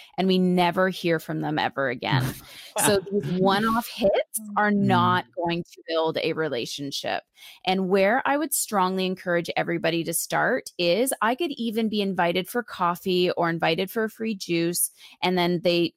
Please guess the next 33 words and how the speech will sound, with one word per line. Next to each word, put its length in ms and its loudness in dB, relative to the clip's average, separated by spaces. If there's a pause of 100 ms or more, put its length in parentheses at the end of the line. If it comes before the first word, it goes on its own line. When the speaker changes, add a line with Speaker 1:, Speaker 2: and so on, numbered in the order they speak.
(120)
Speaker 1:
chat 320 -2
my 120 0
ear 280 0
off 280 2
and 120 -2
whatever. 340 2
And 140 0
then 100 0
again, 320 0
I 120 -4
never 360 0
hear 300 -4
from 240 -6
them. 320 -4 (320)
So 460 2
my 400 2
suggestion 580 -4
would 160 -2
be, 260 -2
if 140 -4
you 140 0
genuinely 720 0
want 340 0
to 120 -6
build 440 2
a 400 2 (100)
referral 1040 2
relationship, 960 -2 (280)
start 480 0
sending 400 -2
people 440 -4
to 440 -4
me 460 0